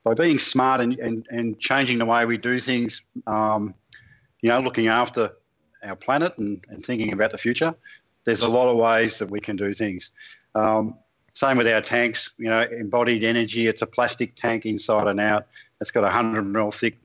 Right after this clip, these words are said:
foam wall. As I said before, it's very, very, um, durable. We've been bring-, exporting, the, importing these tanks into Australia for the last twenty-six years.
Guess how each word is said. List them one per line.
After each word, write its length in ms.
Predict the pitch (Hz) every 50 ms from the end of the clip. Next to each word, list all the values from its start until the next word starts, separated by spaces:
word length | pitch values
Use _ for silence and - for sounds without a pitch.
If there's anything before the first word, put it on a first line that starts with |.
| _ _
foam 380 | - - 113 110 110 110 107 101
wall. 420 | 101 107 110 107 110 110 107 - -
As 80 | 98
I 40 | 92
said 220 | - - - 107 -
before, 300 | 104 101 - 104 101 107
it's 100 | - -
very, 320 | - 117 110 104 101 101 101 _ - - - - - - _ _ -
very, 400 | 117 113 107 104 104 104 101 101
um, 340 | 98 98 98 95 98 98 - _
durable. 680 | - - 127 135 135 139 131 123 131 123 123 120 120 - _ _
We've 180 | 110 117 113
been 220 | - 113 110 107 95
bring-, 180 | 113 127 135
exporting, 480 | 127 - - - - 123 120 117 110 110
the, 260 | 107 113 - 120 117 - _ _ _ _ _ _
importing 420 | 139 143 135 135 127 127 120 113
these 180 | 107 107 104 -
tanks 300 | - 113 113 104 - -
into 140 | 110 98 95
Australia 580 | 95 - - - - 107 107 110 110 110 110
for 140 | 104 - 98
the 40 | 95 101 101 101 98
last 180 | 98 98 - -
twenty-six 480 | - 110 101 98 - - 110 - -
years. 340 | 127 147 156 160 156 - -